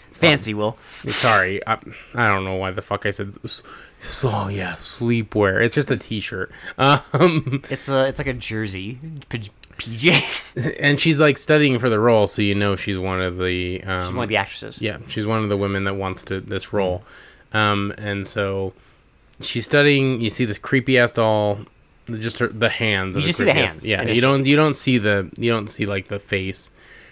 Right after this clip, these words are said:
Speaker 2: Um, and then this guy, like, sneaks in and, like, starts, like, wrestling with her on the bed.
Speaker 1: Yeah.
Speaker 2: And she's, like, screaming and everything. And then, like, he, like, I guess
Speaker 1: He starts kissing her.
Speaker 2: they, he starts kissing her.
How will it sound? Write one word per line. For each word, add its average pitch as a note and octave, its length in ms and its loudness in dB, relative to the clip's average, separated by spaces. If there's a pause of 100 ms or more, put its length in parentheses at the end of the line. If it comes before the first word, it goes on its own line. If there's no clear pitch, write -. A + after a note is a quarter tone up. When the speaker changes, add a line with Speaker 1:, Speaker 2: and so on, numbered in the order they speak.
(320)
Speaker 2:
Um, G#2+ 540 2 (460)
and C3 120 0
then C3+ 160 4
this A#2+ 160 2
guy, A#2 540 4 (120)
like, G#2 340 -4 (140)
sneaks - 500 -2
in G#2 360 0 (320)
and, G#2+ 120 -2
like, G2 200 -2 (300)
starts, A#2+ 340 2
like, G2+ 160 0
wrestling G#2+ 540 0
with G2 140 -8
her G2 160 0
on F#2+ 120 -2
the F#2+ 60 -10
bed. G2 320 -6 (280)
Speaker 1:
Yeah. G#2 240 -4
Speaker 2:
And G#2+ 100 -4
she's, A2 160 -4
like, G#2+ 140 -4
screaming D#3 560 4
and C#3+ 100 4
everything. C3 720 2
And A2 100 0
then, G#2 140 -2
like, G2 240 -6 (360)
he, A2 600 -4 (220)
like, G#2 340 -6 (300)
I G#2 140 -10
guess G#2 420 -6
Speaker 1:
He - 80 -18
starts C3+ 220 -2
kissing G2 340 -8
her. F#2 160 -16 (140)
Speaker 2:
they, A2+ 300 0 (320)
he A2+ 220 -4
starts B2+ 280 2
kissing A2+ 280 0
her. A2 180 -2